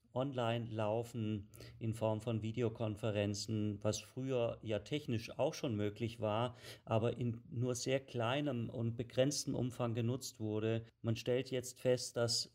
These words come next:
vieles doch sehr, sehr gut durch diese Systeme auch, äh,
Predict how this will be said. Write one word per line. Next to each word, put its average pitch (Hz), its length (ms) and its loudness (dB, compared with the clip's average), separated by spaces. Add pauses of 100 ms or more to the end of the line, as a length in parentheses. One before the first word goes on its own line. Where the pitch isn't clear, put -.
vieles 147 840 -2 (100)
doch 117 160 4
sehr, 135 300 -2
sehr 135 200 0
gut 135 360 -4
durch 120 160 2
diese 123 240 0
Systeme 123 720 -2
auch, 143 320 0 (180)
äh, 113 280 0